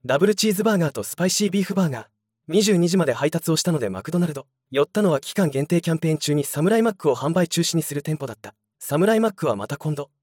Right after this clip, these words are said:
こうして中身がずれるのは袋への入れ方が原因。バーガーが袋の中で縦や斜めになっていると帰宅中にずれるのです。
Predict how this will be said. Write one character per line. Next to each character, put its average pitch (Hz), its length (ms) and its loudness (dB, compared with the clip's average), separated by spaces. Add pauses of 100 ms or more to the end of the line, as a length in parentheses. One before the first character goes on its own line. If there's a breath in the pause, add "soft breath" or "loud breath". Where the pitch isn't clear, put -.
(240)
こ 170 140 4
う 190 40 4
し 185 80 0
て 190 80 2
中 175 220 2
身 214 80 4
が 165 80 4
ず 131 120 -6
れ 147 100 2
る 147 40 0
の 135 100 0
は 101 80 0
袋 226 300 2
へ 208 40 4
の 151 100 2
入 117 60 -4
れ 127 60 -2
方 - 200 -6
が 107 120 -6
原 - 120 -6
因。 214 160 -10 (260)
バ 165 200 4
ー 208 40 4
ガ 190 120 2
ー - 20 4
が 170 80 2
袋 190 260 -2
の 202 80 2
中 185 160 0
で 131 120 -2
縦 185 200 -2
や 160 120 2
斜 135 200 0
め 185 60 4
に 151 80 0
な 135 80 -2
っ - 40 -10
て 131 120 -6
い 117 40 -6
る 117 80 -6
と 107 120 -4
帰 - 80 -14
宅 - 180 -6
中 175 140 0
に 170 100 4
ず 156 120 -4
れ 170 80 0
る 175 40 2
の 151 80 -2
で 104 80 -12
す。 - 220 -12